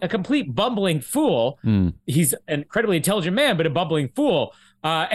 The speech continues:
Speaker 1: <laughs> right, you know, this, instantly, these two guys have some of the, the best natural chemistry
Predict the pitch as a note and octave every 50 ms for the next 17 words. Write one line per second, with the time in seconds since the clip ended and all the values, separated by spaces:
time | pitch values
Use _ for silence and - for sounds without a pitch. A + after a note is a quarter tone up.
0 | - G3 C4 B3 B3 C#4 G#3+ - - C#4+ D4 C4+ B3+ B3 - - A#3 C4 C4+ -
1 | - - - - - - - _ _ _ _ _ _ _ _ _ _ _ _ -
2 | - D4 D4+ - - - C#4 A3 F#3 F#3 E3+ D3 G#3 B3 - - C4+ C4+ F#3 G#3
3 | E3 D#3+ E3 D#3 - D#3+ D3 - - E3 D#3+ D3+ C3 D3+ E3 D#3 B2+ D3 G2 F#2
4 | - - F#3+ B3 C#4 - - - - - _ _ _ _ _ _ - B2+ F3+ A3
5 | B3+ B3+ - - A#3 - F#3+ F3+ D#3+ D#3 C3 - - C#3+ B2+ B2 A#2+ A#2+